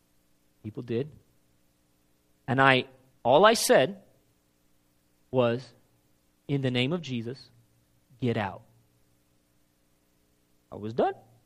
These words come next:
I didn't need to say anything else. That was it. I sat down.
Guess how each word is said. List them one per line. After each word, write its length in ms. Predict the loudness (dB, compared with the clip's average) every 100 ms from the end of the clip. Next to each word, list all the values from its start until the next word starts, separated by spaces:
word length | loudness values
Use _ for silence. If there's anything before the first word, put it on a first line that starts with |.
| _ _ _ _ _
I 80 | -10
didn't 120 | -6
need 120 | -4 -2
to 60 |
say 100 | -2
anything 300 | -2 -2 0
else. 340 | 0 -2 -12 -20 _ _ _ _ _ -16
That 120 | -8
was 180 | -4 2
it. 280 | 2 0 -16 _ _ _ _ _
I 100 | -16
sat 360 | -14 -4 -2 2
down. 320 | 2 2 0